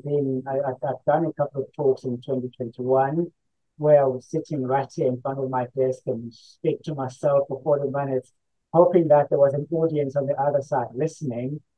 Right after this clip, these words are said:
which was fascinating at the same time, but frustrating. So last year, twenty twenty-two, I was able to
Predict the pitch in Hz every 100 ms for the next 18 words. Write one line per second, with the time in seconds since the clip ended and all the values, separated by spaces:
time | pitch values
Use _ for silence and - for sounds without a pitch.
0 | _ - 165 175 - 202 190 175 151 139
1 | 147 127 123 123 139 123 123 139 127 120
2 | - - 131 - 147 139 120 - _ _
3 | _ _ - 160 147 131 151 170 165 -
4 | 185 165 160 156 147 147 131 - 147 135
5 | 147 139 - 139 127 131 - 135 127